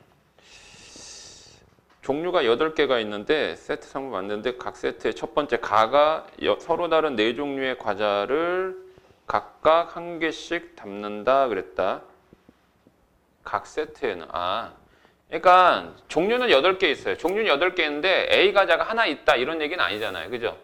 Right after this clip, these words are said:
그러니까 세트 상품을 만드는 거예요. 옛날에 종합 선물 세트, 요즘은 그런 거 없지?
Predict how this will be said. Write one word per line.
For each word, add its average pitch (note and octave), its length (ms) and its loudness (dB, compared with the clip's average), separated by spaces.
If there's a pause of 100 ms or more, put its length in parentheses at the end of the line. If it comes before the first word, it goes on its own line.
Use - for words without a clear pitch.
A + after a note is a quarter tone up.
(300)
그러니까 - 140 -4
세트 A#3+ 340 -2
상품을 G#3+ 360 -4
만드는 B2 420 -6
거예요. E2 260 -6 (440)
옛날에 C#3 520 0
종합 D#3 320 -4
선물 C#3+ 320 -6
세트, G#2 480 -4
요즘은 D3 340 -4
그런 C3+ 220 -6
거 C3+ 140 0
없지? - 360 -8